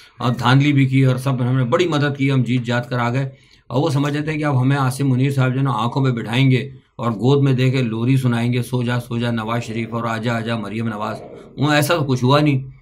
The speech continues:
मरियम नवाज को इधर उधर जगह मिल गई, उधर मिल गई, और उसके बाद जो है इन्होंने अपने काम सीधे करने शुरू किए। क्योंकि establishment जो है ना, establishment कभी किसी की नहीं होती।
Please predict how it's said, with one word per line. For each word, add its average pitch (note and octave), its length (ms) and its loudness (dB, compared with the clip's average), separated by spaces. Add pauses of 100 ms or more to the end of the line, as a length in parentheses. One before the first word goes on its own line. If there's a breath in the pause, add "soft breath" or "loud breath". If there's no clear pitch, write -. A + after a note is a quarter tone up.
(200 loud breath)
मरियम C3+ 280 2
नवाज C#3+ 260 2
को D3 100 -4
इधर C3 120 2
उधर C#3+ 140 2
जगह C3+ 260 2
मिल C#3 140 2
गई, C#3 120 0
उधर C3 220 0
मिल C#3+ 160 0
गई, C#3+ 160 2
और B2 160 0
उसके B2+ 200 -4
बाद C3+ 240 2
जो B2+ 60 0
है C3 140 2
इन्होंने B2+ 240 0
अपने A2+ 260 -6
काम A#2+ 200 -2
सीधे A#2+ 260 -2
करने A#2+ 240 -2
शुरू A#2+ 160 -6
किए। A#2 60 -4
क्योंकि A3+ 160 -8
establishment G3 580 -2
जो E3 80 0
है F3+ 60 0
ना, F#3+ 240 -6 (280 loud breath)
establishment E3+ 560 -4
कभी E3 160 -4
किसी C#3 220 0
की C#3+ 100 2
नहीं A#2+ 100 2
होती। F2 320 -10